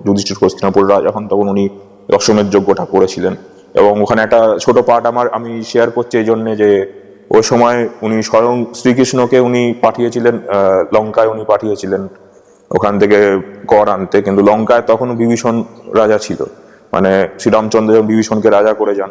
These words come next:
লঙ্কায়, তখন উনি ওখানে রাজা, উনি জানতেন, উনি যুধিষ্ঠিরকে নিজেই বলেছিলেন, বলেছিলেন যে, "হ্যাঁ আমি জানি, আহ, ভগবান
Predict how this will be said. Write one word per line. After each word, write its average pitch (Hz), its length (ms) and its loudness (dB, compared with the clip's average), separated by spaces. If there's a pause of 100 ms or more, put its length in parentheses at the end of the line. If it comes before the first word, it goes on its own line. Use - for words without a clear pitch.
লঙ্কায়, 95 340 -4
তখন 101 260 0
উনি 113 320 0 (360)
ওখানে 107 300 0
রাজা, 95 280 2 (1200)
উনি 110 520 4 (420)
জানতেন, 113 360 2
উনি 113 400 2 (420)
যুধিষ্ঠিরকে 117 400 4
নিজেই 123 260 4
বলেছিলেন, 127 440 0 (500)
বলেছিলেন 113 440 2
যে, 104 140 2
"হ্যাঁ 107 200 0
আমি 110 180 -4
জানি, 113 400 -2
আহ, 95 260 -2 (400)
ভগবান 110 500 2